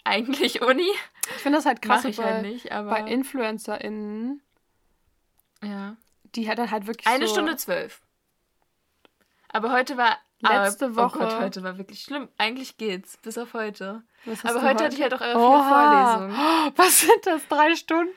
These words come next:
Speaker 1: <laughs> Zwei Stunden zweiundvierzig. Und ich hatte s-,
Speaker 2: Okay.
Speaker 1: drei, ich hatte viereinhalb Stunden Vorlesung
Speaker 2: Also
Speaker 1: insgesamt.
Speaker 2: mein, um fair zu sein, mein Instagram-Durchschnitt für dieses Handy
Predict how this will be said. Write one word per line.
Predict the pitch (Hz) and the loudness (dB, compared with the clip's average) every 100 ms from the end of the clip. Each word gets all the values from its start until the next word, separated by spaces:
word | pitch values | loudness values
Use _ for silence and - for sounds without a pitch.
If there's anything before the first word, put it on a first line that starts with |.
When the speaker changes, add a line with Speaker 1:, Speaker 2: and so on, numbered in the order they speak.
| - 494 | -6 -6
Speaker 1:
<laughs> | - - | -4 -6
Zwei | - 220 262 | -2 -2 -2
Stunden | 285 277 | -4 -6
zweiundvierzig. | - - 233 - 226 - 190 202 - - - - | -8 -10 -14 -12 -14 -14 -14 -12 -12 -16 -18 -10
Und | 208 | -8
ich | 226 | -6
hatte | 226 233 | -8 -10
s-, | 202 _ _ _ _ _ _ _ - | -16 _ _ _ _ _ _ _ -10
Speaker 2:
Okay. | 220 220 226 | -10 -8 -6
Speaker 1:
drei, | 214 220 233 240 226 | -4 -6 -8 -12 -10
ich | 220 | -8
hatte | 220 | -8
viereinhalb | 226 262 240 214 | -4 -4 -2 -4
Stunden | 214 214 208 | -6 -10 -8
Vorlesung | 208 185 185 196 175 | -8 -8 -10 -12 -6
Speaker 2:
Also | 190 214 233 | -4 -2 0
Speaker 1:
insgesamt. | |
Speaker 2:
mein, | 233 233 233 226 | 0 0 -2 -8
um | - 226 | -8 -10
fair | - - 240 240 | -10 -4 0 0
zu | 262 302 | -2 -10
sein, | 262 277 285 285 294 294 302 _ _ _ _ _ | -4 0 0 0 0 -2 -6 _ _ _ _ _
mein | 226 226 220 220 220 220 - - | -8 -6 -6 -8 -10 -12 -14 -6
Instagram-Durchschnitt | 240 254 - 285 233 226 220 226 226 208 - 220 233 233 - 202 214 226 | -4 -4 -2 -4 -2 -4 -4 -4 -8 -10 -12 -8 -8 -8 -14 -12 -12 -14
für | - 208 | -16 -16
dieses | 214 214 208 - | -16 -18 -20 -14
Handy | 220 226 226 190 196 226 | -8 -6 -6 -8 -12 -12